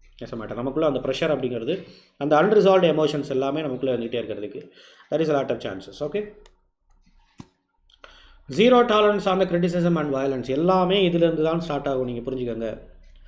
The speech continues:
எல்லாமே உங்களை விமர்சனம் பண்றதுலேருந்து தான் ஸ்டார்ட் ஆகும். நீங்க விமர்சனத்துக்கு, "அதெல்லாம் நான் அப்படிலாம், அப்படிலாம் இல்லைங்க, நான் அப்படிலாம் பண்ணல," அப்படி இப்படின்னு சொல்லிட்டு நீங்க அப்படியே போயிட்டு அப்படியே கடந்து கடந்து போறதுக்கு நீங்க ட்ரை பண்ணுவீங்க. திருப்பி திருப்பி நீங்க வந்து உங்களுடைய ரியாக்ஷனை தான் அவங்க ரொம்ப முக்கியமா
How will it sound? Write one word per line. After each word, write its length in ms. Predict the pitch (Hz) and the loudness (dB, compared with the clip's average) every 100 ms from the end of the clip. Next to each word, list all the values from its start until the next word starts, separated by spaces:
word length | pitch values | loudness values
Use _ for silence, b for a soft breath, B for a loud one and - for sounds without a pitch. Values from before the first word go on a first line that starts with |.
| b b b | b b b
எல்லாமே 440 | 139 175 180 196 | 2 4 4 4
உங்களை 280 | 185 160 143 | 4 4 2
விமர்சனம் 500 | 156 196 - 196 170 | 4 2 2 0 0
பண்றதுலேருந்து 380 | 156 147 143 143 | -2 0 0 -2
தான் 120 | 160 | -4
ஸ்டார்ட் 260 | 143 120 | -4 -6
ஆகும். 300 | 113 101 - - | -6 -12 -16 -8
நீங்க 180 | 143 147 | -2 2
விமர்சனத்துக்கு, 640 | 175 196 196 170 170 190 190 B B - | 4 4 2 -2 -2 -2 -4 B B -12
"அதெல்லாம் 420 | 120 120 123 120 | -8 -4 -4 -2
நான் 0 | |
அப்படிலாம், 300 | 131 180 185 | -2 -2 -4
அப்படிலாம் 440 | 147 139 147 185 | -6 -2 0 2
இல்லைங்க, 460 | 185 180 180 - - | 0 -2 -4 -8 -14
நான் 160 | 120 | -12
அப்படிலாம் 280 | 117 123 180 | -6 -4 -2
பண்ணல," 400 | 175 180 175 - B B | -2 -2 -4 -8 B B
அப்படி 220 | - 147 - | -6 0 4
இப்படின்னு 200 | 190 185 | 4 4
சொல்லிட்டு 220 | 165 185 | 2 2
நீங்க 180 | 165 143 | 0 0
அப்படியே 240 | 156 170 | 2 4
போயிட்டு 200 | 156 147 | 4 2
அப்படியே 240 | 143 175 | 4 4
கடந்து 240 | 143 143 151 | 2 0 0
கடந்து 220 | 151 165 | 0 -2
போறதுக்கு 360 | 143 143 147 139 | -2 -2 -2 -2
நீங்க 180 | 120 | -2
ட்ரை 80 | 135 | -2
பண்ணுவீங்க. 360 | 143 120 98 95 - b b b b | -2 -6 -8 -14 -20 b b b b
திருப்பி 280 | - 220 240 | 2 4 4
திருப்பி 260 | 233 233 233 | 4 4 4
நீங்க 240 | 196 170 | 4 2
வந்து 340 | 151 139 156 180 | 0 4 4 4
உங்களுடைய 420 | 160 135 131 202 | 4 2 4 4
ரியாக்ஷனை 320 | 220 196 170 | 2 0 0
தான் 20 | |
அவங்க 220 | 185 170 | 2 2
ரொம்ப 400 | 135 147 185 196 | 0 -2 -2 0
முக்கியமா 380 | 180 147 156 151 | 0 -2 -4 -4